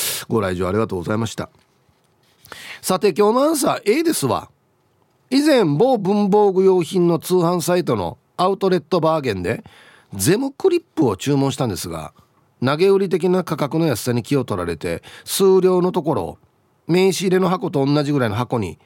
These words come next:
入っているものを二個と空目をして、「ポチッとな」と注文。で、届いた段ボールを見て、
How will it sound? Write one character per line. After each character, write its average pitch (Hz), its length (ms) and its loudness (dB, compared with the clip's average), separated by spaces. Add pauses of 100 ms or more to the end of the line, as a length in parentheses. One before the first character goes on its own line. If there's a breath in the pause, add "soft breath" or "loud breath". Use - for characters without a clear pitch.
(100)
入 160 160 -4
っ 135 40 -10
て - 180 -2
い 156 40 2
る 131 80 0
も 98 120 -4
の 90 160 -4
を - 100 -10 (240)
二 233 220 2
個 - 300 -4 (240)
と 208 220 -2 (380 soft breath)
空 175 220 2
目 175 120 0
を 170 120 0
し - 100 -8
て、 - 160 -10 (520)
「ポ 180 120 -2
チ 277 140 -6
ッ - 40 -12
と 180 200 -2
な」 180 200 0
と 117 120 -10
注 151 200 -2
文。 127 280 -2 (800)
で、 233 320 0 (300 soft breath)
届 226 280 2
い - 20 -6
た 240 80 2
段 175 240 0
ボ 165 140 2
ー 165 40 2
ル 170 60 2
を 165 80 2
見 123 100 -2
て、 87 260 -6